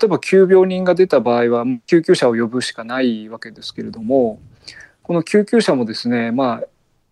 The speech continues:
あ、あの、至るところで呼ばれてしまうという状況があったので、あの、救急車が足りずに、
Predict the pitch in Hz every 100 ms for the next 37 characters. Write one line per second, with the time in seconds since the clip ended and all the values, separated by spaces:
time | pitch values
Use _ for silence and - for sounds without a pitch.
0 | _ - 131 127 123 123 117 165 233 226
1 | 143 143 123 117 113 123 123 127 - 135
2 | 127 123 127 - - - 135 131 131 123
3 | 117 110 110 113 120 113 113 113 113 117
4 | - 131 - 120 110 101 123 113 107 _
5 | _ _ _ - 123 120 117 113 110 110
6 | 110 113 - - 160 160 120 110 - 127
7 | 131 131 131 139 110